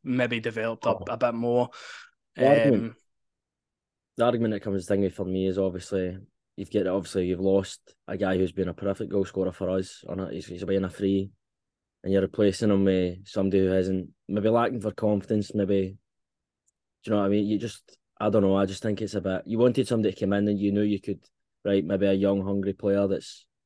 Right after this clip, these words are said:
Speaker 2: want to make the jersey number one hims-, himself, but I don't know, we'll bag a guy absolutely a hundred percent, we'll see what he's got, but it's just a bit concerning, is that I keep coming back to the fee, mate. I don't agree with
Speaker 1: Mm, I
Speaker 2: paying,
Speaker 1: know.
Speaker 2: obviously,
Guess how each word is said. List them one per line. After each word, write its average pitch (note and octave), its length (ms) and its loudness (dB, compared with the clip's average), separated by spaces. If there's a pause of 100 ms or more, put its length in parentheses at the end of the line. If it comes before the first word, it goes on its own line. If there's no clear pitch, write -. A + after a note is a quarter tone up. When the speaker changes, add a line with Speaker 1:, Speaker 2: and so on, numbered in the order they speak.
(140)
Speaker 2:
want G2+ 160 0
to F#2+ 60 -2
make G2 160 0
the F#2+ 80 -2
jersey F#2+ 320 -2
number F#2 220 -2
one F#2+ 180 -2
hims-, F#2+ 300 -6 (120)
himself, G2+ 520 0
but F#2+ 180 0 (180)
I G#2 100 -6
don't G#2+ 120 4
know, G#2 160 4
we'll C3 140 4
bag E3 180 4
a C3+ 80 2
guy A#2+ 160 2
absolutely G#2+ 460 -2
a - 20 -2
hundred G#2 220 -6
percent, G#2+ 340 -2
we'll G2+ 80 -2
see G2+ 160 0
what F#2 80 0
he's - 140 -6
got, G2+ 320 2
but G2 240 -4 (580)
it's G#2 100 -10
just A#2 140 -4
a G2 60 0
bit G#2+ 100 0
concerning, G2 400 0
is F#2+ 100 0
that E2+ 120 -2
I F2 60 -10
keep G2+ 200 -4
coming F2+ 160 -4
back F2+ 160 -4
to G#2+ 100 -4
the G2 60 -6
fee, G2 220 0
mate. G#2+ 200 -2
I F#2 80 -6
don't F#2+ 280 -2 (120)
agree F#2 240 -2
with F#2 120 0
Speaker 1:
Mm, - 20 -2
I - 40 -2
Speaker 2:
paying, F#2 180 2
Speaker 1:
know. G#2+ 160 -4
Speaker 2:
obviously, G#2+ 280 -4